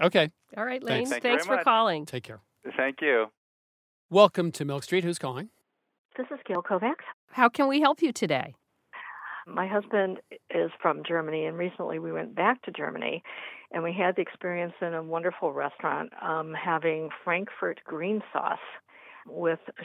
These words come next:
Speaker 4: schnitzel dish, and we both fell in love with it. And a lot of the herbs that are used, because there apparently is at least seven in each one, are things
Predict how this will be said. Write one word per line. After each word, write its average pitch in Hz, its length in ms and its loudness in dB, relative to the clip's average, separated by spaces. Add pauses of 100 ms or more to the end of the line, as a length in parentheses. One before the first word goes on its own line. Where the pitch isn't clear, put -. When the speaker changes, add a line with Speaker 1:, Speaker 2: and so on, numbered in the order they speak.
(100)
Speaker 4:
schnitzel 175 380 -6
dish, 165 300 -6 (600)
and 180 140 -4
we 180 80 0
both 185 320 6
fell 175 200 6
in 165 60 -4
love 175 200 2
with 165 180 4
it. - 180 2 (600)
And 165 240 -2
a 151 60 2
lot 165 280 6
of 208 100 0
the 180 160 2
herbs 165 260 -2 (160)
that 160 240 2
are 156 120 0
used, 170 420 0 (300)
because - 200 -6
there 160 200 -6
apparently 170 340 0
is 151 160 2
at - 120 0
least 165 200 -2 (100)
seven 175 360 0
in 175 180 -4
each 180 220 -8
one, 196 240 2 (500)
are 180 120 6
things 208 300 -2